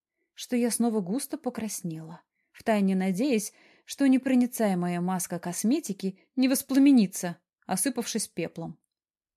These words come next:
«Александра», с готовностью вякнула Лариса и, поймав мой убийственный взгляд, пожала плечами. «Александра, Саша, значит», будто пробуя мое имя на вкус, нараспев протянул Артем.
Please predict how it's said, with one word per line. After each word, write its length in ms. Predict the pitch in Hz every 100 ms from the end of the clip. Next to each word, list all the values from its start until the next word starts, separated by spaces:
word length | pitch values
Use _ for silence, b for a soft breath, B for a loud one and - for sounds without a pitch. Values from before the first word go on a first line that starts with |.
| _ -
«Александра», 800 | 294 - - 254 185 190 185 - _ _ _ _
с 140 | 190 185
готовностью 720 | 196 190 262 311 294 - 202
вякнула 440 | 180 - 202 196
Лариса 480 | 202 214 170 - - - _ _ _
и, 80 | 254
поймав 460 | 247 262 240 196 190
мой 220 | 202 202
убийственный 500 | 180 190 - 180 175
взгляд, 500 | 165 170 202 320 -
пожала 380 | - 165 175 190
плечами. 600 | 185 170 - - - 190 _ _ _ _ _ _ _
«Александра, 1300 | 185 196 208 - - 226 202 165 160 160 147 165 - _
Саша, 800 | - - - 247 202 160 - 160
значит», 760 | 147 165 160 160 175 - - _ _ _ _ _
будто 360 | 190 226 - 254
пробуя 460 | 254 254 180 180
мое 240 | 180 180 180
имя 280 | 196 180
на 120 | 170 165
вкус, 400 | - 269 320 185
нараспев 520 | 175 170 - 277 -
протянул 500 | 185 180 185 190 220
Артем. 560 | 175 175 - 165 180